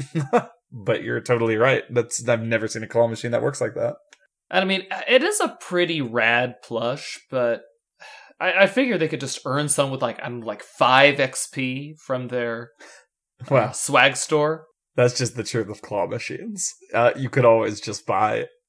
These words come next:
Speaker 1: <laughs> anything in there. But, you know, it's much more fun to spend fifty dollars trying.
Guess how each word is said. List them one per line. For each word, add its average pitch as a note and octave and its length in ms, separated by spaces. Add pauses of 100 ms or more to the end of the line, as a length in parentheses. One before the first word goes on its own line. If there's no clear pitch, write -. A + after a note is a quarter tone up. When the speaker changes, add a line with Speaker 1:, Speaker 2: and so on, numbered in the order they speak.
(140)
Speaker 1:
<laughs> - 380
anything A2 480
in B2+ 160
there. G3 300 (220)
But, B2 220
you B2+ 100
know, G#2+ 200
it's B2+ 180
much F#3 220
more C3+ 120
fun C3+ 200
to A2+ 60
spend A#2 260
fifty A#2 260
dollars G#2+ 460
trying. F#2 520